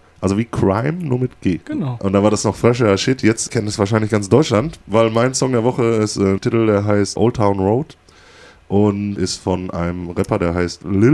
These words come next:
Speaker 1: Nas X. Ja, da irgendwie kommt das von dem Rapper Nas und, äh, noch irgendjemand.
Speaker 2: Ist das sein Sohn?
Speaker 1: Nein. Das war eigentlich eine
Speaker 2: Soll er
Speaker 1: unbe-
Speaker 2: sich ficken?
Speaker 1: <laughs> Das war eigentlich eine unbekannte Sau, hat viel über Twitter gemacht und, äh, Soundcloud.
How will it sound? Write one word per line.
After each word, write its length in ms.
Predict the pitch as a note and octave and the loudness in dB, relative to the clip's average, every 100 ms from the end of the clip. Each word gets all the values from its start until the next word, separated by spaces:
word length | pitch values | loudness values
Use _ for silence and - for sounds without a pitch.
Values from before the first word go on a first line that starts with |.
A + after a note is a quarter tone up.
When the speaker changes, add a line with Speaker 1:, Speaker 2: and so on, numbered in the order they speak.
| D#3 | 4
Speaker 1:
Nas 340 | A#2+ A2 A2 - | 4 2 0 -2
X. 440 | C#3+ - - - - | -4 -4 -10 -10 0
Ja, 100 | A2 | 2
da 160 | A#2+ A2+ | 4 4
irgendwie 460 | B2 C3 A2+ A2 - C2+ F#2 | 2 2 0 0 -2 -8 0
kommt 180 | A2+ G#2+ | 0 2
das 100 | G2+ | -2
von 100 | G2+ | 0
dem 300 | F#2+ F#2 F#2 - G2+ | 0 0 -4 -4 -2
Rapper 220 | - G2+ | 2 2
Nas 420 | F#2 G2 G2+ - | 2 2 2 -2
und, 520 | - F2+ F#2 F2+ F2+ - | -4 -4 -4 -8 -10 -4
äh, 320 | F2 F2 E2 - | -2 0 -2 -8
noch 200 | E2+ E2 | -8 -6
irgendjemand. 360 | D#2 D#2+ D#2 D#2 | -6 -6 -4 -2
Speaker 2:
Ist 60 | D#2+ | -2
das 120 | C3 | -2
sein 160 | C3 C3 | -2 0
Sohn? 380 | C3 C3 C3+ D#3 - | 0 -2 -2 -6 -14
Speaker 1:
Nein. 420 | - E2+ D#2+ D#2+ D#2+ - - - - - | -4 0 2 0 -6 -16 -16 -16 -20 -4
Das 120 | G2+ | 2
war 120 | A#2 B2 | 4 4
eigentlich 220 | C3 A#2+ | 0 2
eine 80 | A2 | 4
Speaker 2:
Soll 140 | D3 | 6
er 60 | C#3 | 4
Speaker 1:
unbe- 40 | |
Speaker 2:
sich 180 | B2+ - | 2 -6
ficken? 480 | - - E3+ C#3 B2 | -2 -2 0 -2 -2
Speaker 1:
<laughs> 1300 | C3 - G3 - D3 C#3 C#3 C3 C3 D#3+ - - - | -2 0 2 2 2 4 4 4 4 2 0 -6 2
Das 140 | A2 | 4
war 100 | A#2 | 6
eigentlich 240 | B2+ C3+ C3 | 4 2 2
eine 80 | A#2+ | 4
unbekannte 460 | C#3+ D#3 C3+ B2+ | 6 4 4 2
Sau, 420 | G2+ G2 G#2 F3+ G3 - | 2 4 6 4 -2 -2
hat 180 | A#2 - | -2 -2
viel 300 | - C3 C3+ | -4 2 4
über 160 | A#2+ G#2+ | 4 4
Twitter 300 | - C3+ D#3+ | 2 2 4
gemacht 320 | D#3+ E3 - | 4 2 2
und, 340 | G#2 G#2 F#2+ | 0 0 -2
äh, 80 | G2+ | -2
Soundcloud. 720 | - G#2+ C3 - D#3+ G#3 - | 0 0 0 -2 -2 -4 -14